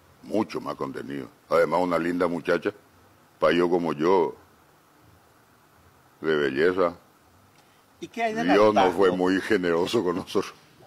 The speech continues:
Speaker 2: El hartazgo que, que, que explotan justamente, ¿tiene cómo canalizarse en, en algunos actores políticos ese hartazgo o, o no tiene futuro la
Speaker 1: Yo me
Speaker 2: canalización?
Speaker 1: remito y me encantaría si pudieses pasar inclusive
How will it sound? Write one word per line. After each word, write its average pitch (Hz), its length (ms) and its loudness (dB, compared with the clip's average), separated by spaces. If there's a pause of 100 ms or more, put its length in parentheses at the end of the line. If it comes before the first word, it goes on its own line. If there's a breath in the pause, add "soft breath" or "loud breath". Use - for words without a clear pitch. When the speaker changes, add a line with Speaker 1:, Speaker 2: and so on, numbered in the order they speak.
(120)
Speaker 2:
El 165 160 -2
hartazgo 180 640 -2
que, 151 300 -10
que, 139 160 -12
que 139 100 -10
explotan 131 600 -4
justamente, 101 760 -14 (1120)
¿tiene 160 380 -4
cómo 147 240 -6
canalizarse 135 960 -6
en, 117 340 -14
en 117 100 -14
algunos 117 460 -12
actores 120 340 -10
políticos 113 500 -12
ese 104 160 -10
hartazgo 123 680 -6
o, 143 340 -6 (120)
o 139 60 -8
no 127 140 -12
tiene 135 540 -8 (220)
futuro 135 580 -10 (300)
la 113 120 -6 (100)
Speaker 1:
Yo 185 180 6
me 196 140 2
Speaker 2:
canalización? 151 300 4
Speaker 1:
remito 135 380 4
y 131 80 6
me 131 140 4
encantaría 117 880 2
si 95 160 -4
pudieses 85 580 -4
pasar 101 520 0
inclusive 78 720 -8